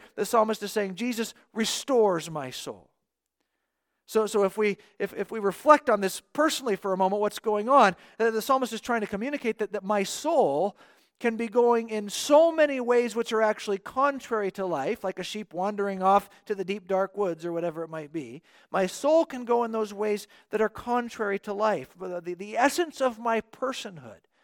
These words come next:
They can be pulled far away from the things that ultimately, uh, lead to life. I, I can, I can, I can dwell on those things that crowd out trust in God. I can, I can, I can be consumed by, by mental and emotional defeat. There can be hurts that run deep, things I've done, things others have done to me,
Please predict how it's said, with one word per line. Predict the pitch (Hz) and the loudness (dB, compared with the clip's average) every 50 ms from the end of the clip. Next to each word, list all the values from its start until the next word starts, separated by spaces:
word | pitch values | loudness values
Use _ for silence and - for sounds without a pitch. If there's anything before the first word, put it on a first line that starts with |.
| _ _ _ _ - | _ _ _ _ -8
They | 190 | -8
can | 202 - 226 208 | -6 -6 -8 -8
be | 196 226 220 | -6 -8 -8
pulled | - - 247 233 226 196 | -6 -2 0 0 0 -2
far | 185 - - - 240 262 269 269 269 | -4 -8 0 4 6 6 8 10 10
away | 254 240 240 247 269 277 285 285 | 10 8 8 6 6 6 4 2
from | 262 - 254 226 | -2 -4 -6 -6
the | 214 202 196 | -6 -8 -8
things | - 180 156 165 180 180 - _ - - _ - | -6 -6 -6 -6 -8 -10 -14 _ -20 -18 _ -6
that | - - | -2 0
ultimately, | 220 214 214 214 240 226 226 220 208 214 214 208 208 - - _ _ - | 2 2 0 0 -2 -6 -6 -4 -2 -2 -4 -4 -6 -12 -20 _ _ -4
uh, | - - 190 | -4 -2 -2
lead | 208 196 214 247 277 285 - - | -2 -2 -2 -2 -2 -2 -4 -6
to | - 262 - | -8 -6 -4
life. | 185 170 131 110 98 - - | -4 -4 -6 -8 -12 -8 -4
I, | 170 190 190 190 | -2 0 0 0
I | 220 | 0
can, | 226 - 208 190 | -2 -4 -6 -4
I | 190 220 | -4 -4
can, | 220 - 196 170 - - _ - | -4 -4 -6 -8 -10 -10 _ 0
I | 180 196 | 0 0
can | - 190 170 143 | 0 -2 -8 -8
dwell | 143 139 135 175 202 240 247 247 | -6 2 6 8 8 8 8 8
on | 254 247 247 | 6 4 2
those | 240 240 233 - - | 0 0 0 -2 -4
things | 240 240 233 226 175 | -6 -6 -6 -6 -10
that | 180 - | -12 -10
crowd | - - 214 196 202 202 | -6 -2 0 0 2 2
out | 196 185 190 185 - | 2 0 -2 -4 -6
trust | - - 202 208 196 - - 190 | -6 -4 -4 -4 -4 -8 -10 -12
in | 170 160 160 | -12 -10 -4
God. | 160 180 190 208 214 220 226 233 | 0 4 6 8 8 8 8 6
I | 214 180 185 | 4 2 0
can, | - - 190 170 - - - - _ - | 0 -2 -6 -8 -8 -16 -20 -20 _ -6
I | - 170 202 | -4 -4 -2
can, | - 214 196 | -2 -4 -4
I | - 190 | -4 -4
can | 202 - 196 | -6 -6 -6
be | 180 190 | -8 -8
consumed | - - 196 170 170 - - - 240 247 247 254 254 226 185 | -8 -8 -10 -10 -10 -8 -6 -4 -2 -2 -4 -4 -6 -2 2
by, | 190 185 180 170 - - - - - | 4 4 4 4 2 -2 -14 -6 -2
by | - 175 170 | 0 0 2
mental | 160 180 220 240 233 262 233 214 | 2 0 -2 -2 -2 -2 -4 -4
and | 208 190 | -4 -4
emotional | 190 190 202 208 208 190 - 202 196 190 | -4 -2 -2 -2 -2 -4 -6 -10 -10 -10
defeat. | 175 170 165 - - - 254 262 277 277 - - | -8 -10 -12 -10 -6 -4 -2 -2 -2 -2 -4 -4
There | 202 190 185 | -6 -6 -6
can | - 180 | -6 -6
be | 170 175 160 | -6 -6 -6
hurts | 151 - 226 247 262 - - | -2 2 2 2 2 0 -6
that | - 208 180 175 | -10 -10 -6 -4
run | 185 185 185 180 165 | -4 -4 -4 -6 -6
deep, | 156 214 247 285 294 - _ - | -2 0 0 0 0 -2 _ -6
things | 226 226 220 170 | -6 -4 -4 -2
I've | 156 156 151 143 - | -2 -2 -2 -2 0
done, | - 214 240 254 247 226 | 0 2 2 2 0 -4
things | - 196 180 160 | -8 -10 -6 -2
others | 196 196 180 190 170 | -2 -2 -2 -2 -4
have | 165 165 156 | -6 -8 -8
done | 170 156 156 151 - | -8 -10 -10 -10 -14
to | - - 247 262 262 | -10 -8 -6 -4 -4
me, | 269 262 254 240 | -2 -2 -4 -4